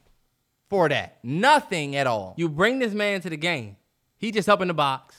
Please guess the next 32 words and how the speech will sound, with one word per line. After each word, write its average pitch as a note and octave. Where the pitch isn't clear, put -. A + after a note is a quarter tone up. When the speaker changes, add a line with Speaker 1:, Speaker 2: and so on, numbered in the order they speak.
Speaker 1:
It, G3
Speaker 2:
He G3+
Speaker 1:
it's F#3
Speaker 2:
goes A#3
one E3
hundred C4+
percent A#3
security. F#3
We D4+
can't D4
even G#3
get G3+
the E3
Bron F#3+
or E3
the, D3
the C3+
player G#3
walking F#3+
shot G3+
of B2
him. A2+
Speaker 1:
And G3
he's C4
in A3+
that A3
joint G#3
with F#3
the D#3
ski C#4
mask C#3+
on. G#2